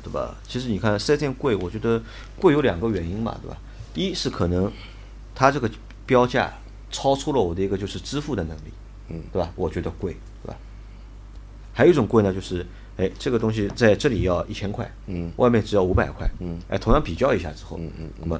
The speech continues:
Speaker 1: 觉得贵，
Speaker 2: 嗯。
Speaker 1: 对吧？可能你想车这个东西，以前我们，对吧，最早，对吧，买车的人也少嘛，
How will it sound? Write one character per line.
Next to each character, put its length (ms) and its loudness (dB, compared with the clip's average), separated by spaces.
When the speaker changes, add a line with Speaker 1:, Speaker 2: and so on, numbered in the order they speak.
Speaker 1:
觉 140 0
得 160 -2
贵， 140 4
Speaker 2:
嗯。 180 -4
Speaker 1:
对 100 0
吧？ 80 -6
可 60 2
能 120 4
你 60 4
想 240 0
车 260 4
这 80 4
个 120 6
东 160 2
西， 180 -4
以 60 -4
前 200 2
我 120 4
们， 340 0
对 140 2
吧， 80 2
最 100 6
早， 240 -2
对 80 -6
吧， 160 -4
买 180 0
车 100 0
的 80 4
人 120 6
也 40 2
少 220 -2
嘛， 160 -6